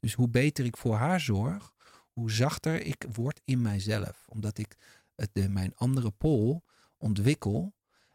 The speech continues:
en daar een, een goede relatie mee, eh, krijg eigenlijk. En dat kan alleen op den duur. Dat heeft tijd en investering en, en, eh,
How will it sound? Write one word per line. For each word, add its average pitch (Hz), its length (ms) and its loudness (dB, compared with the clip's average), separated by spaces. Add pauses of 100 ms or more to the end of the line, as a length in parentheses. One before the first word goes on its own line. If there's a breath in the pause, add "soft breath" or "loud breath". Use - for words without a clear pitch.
en 110 180 4
daar 113 280 2
een, 113 240 -2
een 110 80 -4
goede 143 340 2
relatie 107 560 0
mee, - 220 -12
eh, - 100 -10 (220)
krijg 92 420 -2
eigenlijk. - 420 -14 (320 soft breath)
En 117 80 -2
dat 120 140 2
kan 131 160 2
alleen 147 440 4
op - 160 -8
den 110 180 2
duur. 156 240 6
Dat - 160 -2
heeft 104 260 -2
tijd 151 320 2
en 123 100 -6
investering 139 760 0
en, 117 240 -6
en, 123 160 -14 (600 soft breath)
eh, - 120 -14